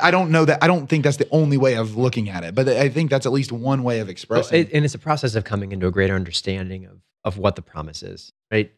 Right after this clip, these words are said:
Speaker 2: I,
Speaker 1: Yeah,
Speaker 2: I,
Speaker 1: sure.
Speaker 2: I look at the, I look at the apostles. So it's funny, even, even from the moment that Jesus called them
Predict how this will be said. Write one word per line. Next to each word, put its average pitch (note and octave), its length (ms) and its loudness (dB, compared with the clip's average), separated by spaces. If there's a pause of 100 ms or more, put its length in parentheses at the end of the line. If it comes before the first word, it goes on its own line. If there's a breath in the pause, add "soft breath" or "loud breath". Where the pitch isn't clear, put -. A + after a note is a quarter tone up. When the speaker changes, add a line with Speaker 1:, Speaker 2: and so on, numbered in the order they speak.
Speaker 2:
I, B2 160 4
Speaker 1:
Yeah, B2 120 6
Speaker 2:
I, A2 60 0
Speaker 1:
sure. G#2 200 2
Speaker 2:
I B2 40 6
look C#3 200 4
at C3 120 4
the, G2+ 320 4
I - 40 -4
look A#2+ 160 4
at A2+ 60 0
the A2 80 2
apostles. F#2 600 -2
So G#2 380 2 (800)
it's B2 160 2
funny, C3+ 320 4
even, E3+ 400 4 (120)
even D3 280 6 (720)
from C#3 140 6
the A#2+ 100 8
moment D3 320 6
that D3+ 80 4
Jesus B2 320 4
called G2+ 260 4
them F#2 160 4